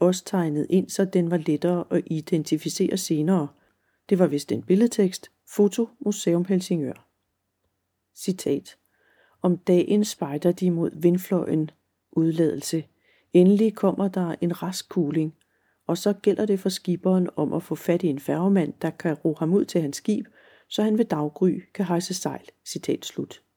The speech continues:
Sådan beskrives søfolkenes afhængighed af vinden i Sundtoldstiden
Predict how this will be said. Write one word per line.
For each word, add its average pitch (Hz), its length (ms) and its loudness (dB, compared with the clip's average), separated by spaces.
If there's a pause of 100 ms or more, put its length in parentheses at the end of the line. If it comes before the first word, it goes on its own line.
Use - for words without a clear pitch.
(1000)
Sådan 190 460 4
beskrives 190 500 0
søfolkenes 185 840 0
afhængighed 175 840 0
af 143 160 -2
vinden 190 420 2
i 160 100 0
Sundtoldstiden 160 1120 -2